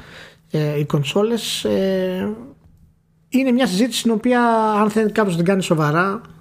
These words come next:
δεν θα σταθεί ποιο είναι πιο δυνατό ή ποια ομάδα νικάει την άλλη. Αυτά είναι χαζομάρες τώρα, για, έκανα και ένα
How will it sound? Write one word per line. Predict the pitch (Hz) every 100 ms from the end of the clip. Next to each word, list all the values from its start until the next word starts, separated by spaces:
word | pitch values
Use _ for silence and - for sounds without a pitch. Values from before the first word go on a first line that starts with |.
| - - _ _ _ _ _ _
δεν | - 151 196 214
θα | 196
σταθεί | - 165 - 170 143
ποιο | 139 - 170
είναι | 156 151
πιο | 139 156
δυνατό | 143 143 139 - 156 143 135 131
ή |
ποια | 139 - - 143
ομάδα | 139 139 139 135 127
νικάει | 131 139 151 139
την | 135 135
άλλη. | 156 165
Αυτά | 143 165
είναι | 165
χαζομάρες | 160 147 151 160 151
τώρα, | 170 160
για, | 151
έκανα | 151 147 160
και | 151 151
ένα | 151